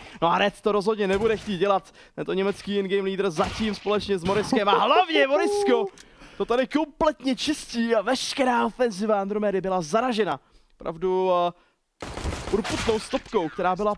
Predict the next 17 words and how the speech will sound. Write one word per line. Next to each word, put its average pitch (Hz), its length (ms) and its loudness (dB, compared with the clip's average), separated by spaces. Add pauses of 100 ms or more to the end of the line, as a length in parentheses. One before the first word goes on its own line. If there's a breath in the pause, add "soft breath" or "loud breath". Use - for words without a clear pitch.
(120)
postavena 226 720 -2
na 202 120 0
Bčkovém 180 440 -4
sajtu. 143 420 -6 (360 loud breath)
Jedna 233 440 0
nula 240 220 2
pro - 180 -6
Entropic, 226 560 -2 (280)
není 294 180 -6
to 294 80 -4
úplně 254 300 -2
bez 233 140 -4
ztráty 214 360 -4
kytičky, - 560 -12
to - 140 -10
samozřejmě 175 520 -8
ne, 202 160 -2